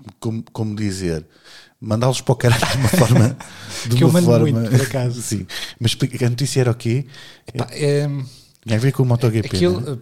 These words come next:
Speaker 2: para, para já, é, há, há um, há uma página em que eu comento só. Eu estou à espe-, estou, é, é, é um, é uma espécie de, de hobby, eh, para ver quando é que eu sou <coughs> banido dos comentários.
Speaker 1: Dos comentários.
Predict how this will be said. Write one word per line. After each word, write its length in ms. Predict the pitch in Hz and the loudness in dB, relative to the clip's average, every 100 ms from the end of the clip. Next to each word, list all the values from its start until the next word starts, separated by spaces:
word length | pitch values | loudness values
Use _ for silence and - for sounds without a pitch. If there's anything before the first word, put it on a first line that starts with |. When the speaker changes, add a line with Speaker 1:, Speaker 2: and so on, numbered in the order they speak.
| - | -8
Speaker 2:
para, 160 | 151 | -8
para 160 | 151 139 | -4 0
já, 180 | 139 165 | 2 2
é, 140 | 151 | 2
há, 100 | 143 | 0
há 320 | - 139 - 120 | 2 2 4 2
um, 340 | 139 151 151 | 0 0 -4
há 120 | - 127 | -2 2
uma 220 | 151 147 | 4 4
página 560 | 143 123 123 120 127 - | 4 2 2 0 -2 -4
em 160 | 123 | -4
que 120 | 123 127 | 0 0
eu 80 | |
comento 440 | 120 131 120 113 110 | -2 -2 0 -2 -4
só. 460 | - - 117 101 - _ - | -6 -2 -2 -4 -10 _ -16
Eu 60 | |
estou 160 | - 147 | 0 2
à 40 | |
espe-, 180 | 147 - | 2 -2
estou, 240 | - - | -4 0
é, 360 | 180 160 156 165 | 0 2 -2 -2
é, 360 | 165 - - 151 | -4 -8 -4 0
é 60 | |
um, 140 | 143 143 - | 0 -2 -4
é 60 | |
uma 120 | 147 | 0
espécie 420 | 151 - 160 - 147 | 0 2 2 2 -2
de, 320 | 131 139 131 | 0 -2 -2
de 280 | 131 - 135 | -6 -2 2
hobby, 400 | 135 139 151 175 | 2 2 -2 -4
eh, 120 | 156 | -10
para 220 | 131 151 | -4 0
ver 160 | 139 135 | 2 2
quando 180 | - 139 | 2 0
é 60 | |
que 100 | 131 | 2
eu 60 | 139 | 0
sou 500 | - 139 135 127 123 123 - - | 2 4 4 4 0 -4 -4 -6
<coughs> 340 | - - 151 | -6 -6 0
banido 560 | 143 135 135 120 - - _ _ _ - | 2 4 4 2 -4 -16 _ _ _ -6
dos 160 | 127 | -6
comentários. 480 | 120 123 107 104 98 | -2 -2 -4 -4 -6
Speaker 1:
Dos 120 | 95 | -8
comentários. 400 | - 92 82 76 | -8 -12 -12 -12